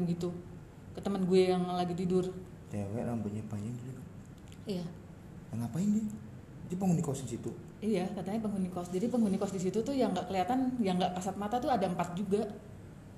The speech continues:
Speaker 2: Oh.
Speaker 1: Ada nenek-nenek, ada nenek-nenek juga katanya. Terus, eh, kita berdua pergi. Ya, ini cerita temen gue yang six sense ya.
Speaker 2: Berarti yang gue simpulin yang pertama tadi yang Bayung itu, mungkin si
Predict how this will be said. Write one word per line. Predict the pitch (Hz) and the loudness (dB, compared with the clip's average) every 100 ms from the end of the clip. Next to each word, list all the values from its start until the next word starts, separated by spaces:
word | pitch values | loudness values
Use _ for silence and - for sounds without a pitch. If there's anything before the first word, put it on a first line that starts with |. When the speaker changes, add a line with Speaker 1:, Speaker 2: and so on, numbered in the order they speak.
| - - - - - - - - | -16 -16 -18 -16 -16 -14 -14 -8
Speaker 2:
Oh. | 113 113 - - | -8 -8 -10 -6
Speaker 1:
Ada | 185 | -2
nenek-nenek, | 185 185 180 180 185 180 208 | 0 0 0 0 -2 -4 -6
ada | 202 185 | -2 0
nenek-nenek | 185 180 175 180 180 180 | 2 0 -2 -2 -2 -2
juga | 190 180 185 | -2 -2 -2
katanya. | 190 175 170 170 170 | -2 -4 -4 -4 -4
Terus, | 240 240 - - - - - - - - | -4 -4 -8 -14 -16 -16 -14 -14 -14 -4
eh, | 185 185 180 180 180 180 - - - - - | 0 2 2 2 -2 -4 -8 -12 -14 -16 -6
kita | - 208 | -2 2
berdua | 185 202 | 6 8
pergi. | 269 175 208 233 - - - - | 8 6 8 6 4 -6 -12 -6
Ya, | 185 170 170 | -2 -2 2
ini | 208 277 | 6 6
cerita | 262 262 | 6 4
temen | 233 208 | 4 6
gue | 208 | 6
yang | 202 | 6
six | 208 226 | 2 0
sense | 233 202 | 0 2
ya. | 156 160 | 0 2
Speaker 2:
Berarti | 123 131 | 2 6
yang | 165 151 | 6 6
gue | 123 | 4
simpulin | 123 131 117 120 143 | 4 2 0 0 2
yang | 135 131 | 2 0
pertama | 107 117 113 | -2 0 0
tadi | 110 101 113 | -2 -2 0
yang | 120 104 - - - | 0 -2 -6 -10 -2
Bayung | 107 104 104 | 0 2 2
itu, | 98 - 95 98 | 0 -2 -2 0
mungkin | 104 101 107 120 | 0 0 -2 -4
si | 117 110 104 | -2 2 2